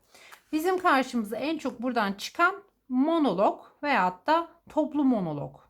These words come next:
diyebilirim. Otistik konuşma, Piaget bebeklik yıllarında gerçekleşen konuşmaları otistik olarak değerlendirmektedir.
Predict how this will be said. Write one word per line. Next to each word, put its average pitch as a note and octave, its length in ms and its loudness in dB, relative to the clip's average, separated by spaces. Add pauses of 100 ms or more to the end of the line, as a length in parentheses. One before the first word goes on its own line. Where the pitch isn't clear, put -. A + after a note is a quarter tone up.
diyebilirim. A3+ 520 -2 (560)
Otistik E4 500 -6
konuşma, F4+ 480 2 (380)
Piaget F#4 340 -2
bebeklik E4+ 440 -4
yıllarında A#3 320 -2
gerçekleşen D4+ 760 -2
konuşmaları E4+ 560 -4
otistik D4+ 520 -8
olarak F#3 360 -2
değerlendirmektedir. E3+ 1400 -4